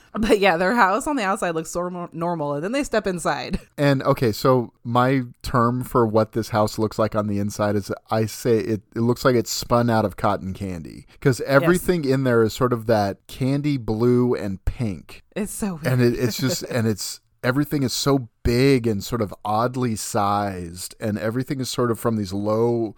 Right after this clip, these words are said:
Speaker 2: angles
Speaker 1: Yes.
Speaker 2: with really wide lenses, and so everything just sort of distorts at the edges.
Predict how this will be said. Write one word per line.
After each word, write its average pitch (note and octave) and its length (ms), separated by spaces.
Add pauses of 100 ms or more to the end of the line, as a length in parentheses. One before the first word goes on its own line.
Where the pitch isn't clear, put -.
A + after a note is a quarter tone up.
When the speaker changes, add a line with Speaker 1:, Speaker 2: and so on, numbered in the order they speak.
Speaker 2:
angles B2+ 520
Speaker 1:
Yes. - 60
Speaker 2:
with A2 160
really A#2+ 320
wide G#2+ 580
lenses, G2+ 800
and G2+ 160
so A2 200
everything A2+ 540
just G2+ 500
sort A2+ 220
of F#2 120
distorts - 680
at A#2 100
the G#2 200
edges. F#2 640